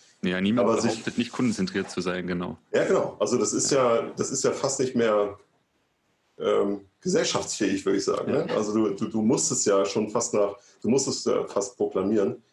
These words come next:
Speaker 2: aber es zu machen, ähm,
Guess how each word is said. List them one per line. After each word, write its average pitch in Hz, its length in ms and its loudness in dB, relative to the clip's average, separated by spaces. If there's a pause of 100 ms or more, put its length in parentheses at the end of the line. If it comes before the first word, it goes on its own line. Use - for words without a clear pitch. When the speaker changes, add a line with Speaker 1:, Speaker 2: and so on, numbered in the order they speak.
(380)
Speaker 2:
aber 101 240 2
es - 260 -2
zu 110 160 0
machen, 104 460 -2 (1160)
ähm, 92 540 0